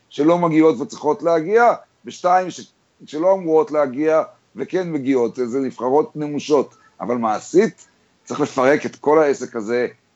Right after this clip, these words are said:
ולהפוך אותו לטורניר של שלושים ושלוש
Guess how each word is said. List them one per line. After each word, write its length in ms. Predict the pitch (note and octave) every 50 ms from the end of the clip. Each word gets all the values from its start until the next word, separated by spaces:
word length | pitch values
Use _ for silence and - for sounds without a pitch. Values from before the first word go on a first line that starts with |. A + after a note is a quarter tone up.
| _ -
ולהפוך 520 | F#2+ G#2+ G#2+ G#2+ G#2+ G2+ - - C#3+ A2 A#2+
אותו 360 | C#3 C3+ - D3+ D3 C#3 - - _ _ _ - F2
לטורניר 580 | G#2+ G#2+ - C#3 C#3+ C3+ C#3 D3+ F3 F#3 F#3
של 160 | - - C#3+
שלושים 540 | A2+ - B2 B2 - D3+ F3+ G3 F3+ D#3 D3 - _ _ _ _ _ _ - F#2+
ושלוש 640 | G#2+ A#2 A2+ C3+ C3+ C#3 D3+ D#3+ - - - -